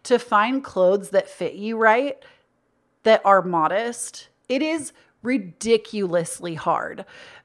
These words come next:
um, or that, like, cover you up more. Number one, I don't wanna cover up more. I like showing skin. It makes me feel sexy for myself.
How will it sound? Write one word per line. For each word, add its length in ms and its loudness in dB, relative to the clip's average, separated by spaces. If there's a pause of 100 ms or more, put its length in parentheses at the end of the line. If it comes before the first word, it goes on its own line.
um, 300 6
or 100 2
that, 180 0
like, 200 -2
cover 340 -2
you 240 -6
up 200 -4
more. 300 -2
Number 360 2
one, 420 -2 (400)
I 140 -2
don't 200 2
wanna 280 0
cover 440 -6
up 200 -8
more. 440 -10
I 160 2
like 420 2
showing 440 -4
skin. 400 -6
It 180 0
makes 320 -2
me 160 0
feel 280 -4
sexy 580 -4
for 260 -2
myself. 880 -2